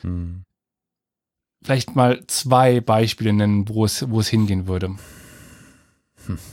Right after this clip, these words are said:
Speaker 1: Also ich, ähm, meine Freundin und ich, wir führen tatsächlich so eine To-Do-Liste,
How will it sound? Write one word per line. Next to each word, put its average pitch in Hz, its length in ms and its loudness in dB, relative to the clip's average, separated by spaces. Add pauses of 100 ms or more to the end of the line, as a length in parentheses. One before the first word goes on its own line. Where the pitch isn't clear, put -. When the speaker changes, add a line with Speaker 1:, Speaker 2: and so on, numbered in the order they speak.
(2500)
Speaker 1:
Also 123 320 2
ich, - 460 -2 (720)
ähm, 101 1200 2
meine 98 200 4
Freundin 110 340 2
und 85 160 0
ich, - 220 -2
wir 87 120 2
führen 110 400 0
tatsächlich 101 500 2
so - 100 0
eine 95 140 0
To-Do-Liste, 95 840 0